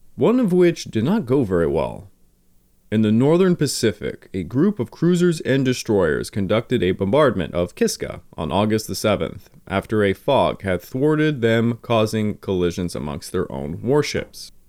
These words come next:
The light cruiser Boise aborted her raid on the Japanese picket line just east of the home islands. Stormy seas nearly terminated the Second Raider Battalion's hit-and-run attack on Makin on August the seventeenth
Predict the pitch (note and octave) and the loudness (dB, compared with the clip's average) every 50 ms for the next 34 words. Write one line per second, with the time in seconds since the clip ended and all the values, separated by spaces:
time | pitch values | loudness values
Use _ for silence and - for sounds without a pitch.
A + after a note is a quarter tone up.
0 | - - - _ - - - - - - A#2+ A#2+ B2 A#2+ A2+ - - C3 C3 C3 | -20 -20 -20 _ -20 -20 -20 -16 -6 -2 0 2 4 2 2 0 0 2 2 2
1 | B2+ C3 C3 B2+ A#2+ A2+ A#2+ D3 D#3+ B2 F#2 D2+ C2 - - - - G2 A#2+ C#3+ | 2 2 2 2 2 2 2 4 4 4 4 2 0 -4 -6 -6 -4 0 2 4
2 | E3 F3 F3 D#3+ D3 D#3 C#3+ C3 A2 G#2+ G#2 G2+ G2+ G#2 G2+ - - G#2 G#2 G2+ | 4 4 4 4 4 4 4 4 4 4 4 6 4 4 2 0 0 0 0 2
3 | F#2 C3+ C3+ D3+ - - B2+ A2 G2+ - - - G#2+ F#2 - G2 D#2 - F2 F2+ | 2 2 2 2 2 0 0 0 -2 -2 -4 -4 -4 -2 -2 -2 -2 0 0 0
4 | F2+ F2+ F2+ F2+ F2 E2+ F2+ F2+ - _ - - F#2+ F2+ E2 - - - - _ | 0 2 2 0 0 -2 -4 -6 -10 _ -6 -2 0 0 0 -2 -6 -12 -18 _
5 | _ _ _ _ - C#3+ A#2 F2+ - - - - - - E2+ F2+ G2+ F#2 F2+ E2+ | _ _ _ _ -2 0 0 -2 -2 -6 -10 -10 -8 -6 -6 -4 -2 -2 0 0
6 | F2 F#2+ G2 F#2 E2 C#2+ B1+ G1+ G1+ - - - - - _ _ _ _ _ _ | 0 0 0 0 -2 -4 -6 -8 -10 -12 -12 -14 -14 -16 _ _ _ _ _ _
7 | _ - - _ - - - - - - - F3 F3+ G3 G3+ F#3+ D#3+ C3 - - | _ -20 -20 _ -20 -20 -20 -20 -18 -2 2 4 4 4 4 4 2 2 0 0
8 | C#3 B2+ A#2 G#2 F2+ F2 F#2 - G2 A2 D3+ G#3 B3 F#3+ C3 G#2+ - - G2+ F#2 | 2 2 2 2 2 0 -2 -2 0 2 2 4 4 4 2 2 2 0 0 0
9 | F2+ F2 F2 F2+ F2 E2+ D#2+ F2 E2+ - - G#2 G2 - - E2+ E2+ F2 F#2 E2+ | 2 2 2 2 2 0 -2 -4 -4 -2 0 0 0 0 -2 -2 0 0 2 2
10 | E2+ E2 E2+ E2 - A2 A#2+ B2+ A#2+ G#2+ G2 F#2 E2+ - B2+ C3+ C3+ - B2+ B2 | 0 -2 -4 -2 0 2 2 4 4 2 2 0 -2 -2 -2 -2 -2 0 0 0
11 | A2+ A2+ C3+ E3 C3 - - F#2+ E2+ E2+ - - E2+ E2+ E2+ E2 D#2+ D#2+ - - | 0 0 0 0 -2 -2 0 0 0 0 -2 -2 -4 -4 -4 -4 -4 -4 -4 -4
12 | - B2+ C3+ C#3+ D3 D3+ C#3 B2+ - - F#2 F2+ F2 D#2+ E2+ E2+ D2+ F2 - - | -2 0 0 0 0 -2 -4 -8 -8 -8 -6 -4 -4 -4 -4 -4 -4 -6 -8 -8
13 | - G2 G2 A#1 A#1+ D2+ - C#3 D#3 D3+ B2 A#2+ - - - | -6 -6 -6 -6 -6 -6 -4 -2 0 0 0 -2 -4 -8 -12